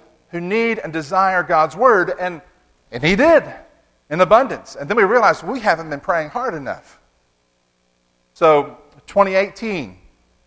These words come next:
came along. Let's go to that next slide there, and I will show you this.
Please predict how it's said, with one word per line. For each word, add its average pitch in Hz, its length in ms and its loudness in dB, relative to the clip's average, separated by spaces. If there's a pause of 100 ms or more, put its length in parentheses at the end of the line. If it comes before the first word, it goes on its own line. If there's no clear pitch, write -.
(420)
came 156 200 -2
along. 135 420 2 (460)
Let's 143 160 -20
go 190 120 -2
to 151 60 0
that 139 160 2
next 135 220 -8
slide 120 360 -2
there, 123 180 -4
and 123 100 -6
I 151 80 -2
will 143 80 -8
show 185 160 -6
you 156 160 -6
this. 156 280 -6